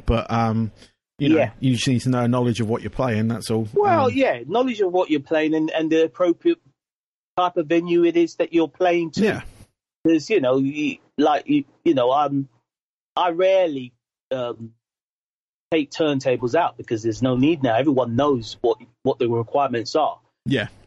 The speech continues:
Speaker 2: So, you know, I do mainly insist on Technics because that's what I, I've got and that's what I use. But I'll quite happily use the Vestax, even though they're not around anymore.
Speaker 1: Mm.
Speaker 2: I haven't messed around with the Pioneers. But as far as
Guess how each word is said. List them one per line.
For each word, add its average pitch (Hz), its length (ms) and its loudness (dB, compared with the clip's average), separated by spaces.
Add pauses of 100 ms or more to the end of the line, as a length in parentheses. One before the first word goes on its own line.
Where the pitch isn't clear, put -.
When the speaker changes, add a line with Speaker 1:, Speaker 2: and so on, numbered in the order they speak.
(120)
Speaker 2:
So, 127 280 2
you 147 120 2
know, 113 320 -2
I 139 140 0
do 160 220 0
mainly 139 500 2
insist 139 320 -2
on 113 140 -2
Technics - 380 -2
because - 280 -4
that's 131 240 -2
what 127 140 2
I, 123 360 0
I've 117 220 -2
got 139 240 0
and 120 140 -6
that's 120 300 -6
what 113 160 0
I - 40 2
use. 151 260 2
But 123 260 0 (340)
I'll 156 180 -2
quite 123 240 -4
happily 113 380 -4
use 107 460 -8 (260)
the 110 120 2
Vestax, - 640 -4
even 113 200 -2
though 104 100 0
they're 107 140 0
not 113 180 0
around 110 320 0
anymore. 113 440 0 (120)
Speaker 1:
Mm. 123 280 -2 (100)
Speaker 2:
I 127 100 -2
haven't 180 260 0
messed 147 240 -2
around 135 260 0
with 123 80 -2
the 120 60 -4
Pioneers. 127 520 -2
But - 260 -4
as - 100 -6
far 254 220 2
as 226 120 -4